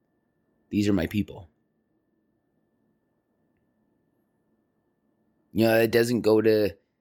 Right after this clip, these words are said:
say by any stretch of the imagination that there's not a part of you that doesn't think about, "Okay, like, this is gonna be brutal." But it's not the part that you connect with.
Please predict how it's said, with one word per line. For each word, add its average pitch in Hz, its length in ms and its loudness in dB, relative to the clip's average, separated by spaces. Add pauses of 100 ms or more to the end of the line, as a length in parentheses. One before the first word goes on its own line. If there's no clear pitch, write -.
(400)
say - 380 0
by 110 240 0
any 127 320 -2
stretch - 360 -4
of 101 80 -6
the 98 40 -6
imagination 90 640 -6
that 104 260 -2 (1160)
there's 107 160 -2
not 120 200 2
a 104 60 0
part 117 480 0
of 117 100 -2
you 98 120 -4
that 95 280 -6 (300)
doesn't 120 480 -2
think 98 240 -4
about, 90 380 -4 (400)
"Okay, 107 220 -6
like, 90 280 -8 (920)
this 85 140 -10
is 104 60 -4
gonna 110 140 4
be 113 80 2
brutal." 131 420 0 (1500)
But 117 80 4
it's 120 100 2
not 143 140 0
the 135 80 0
part 156 180 -2
that 143 160 -4
you 143 80 -6
connect 110 520 -4
with. - 200 -18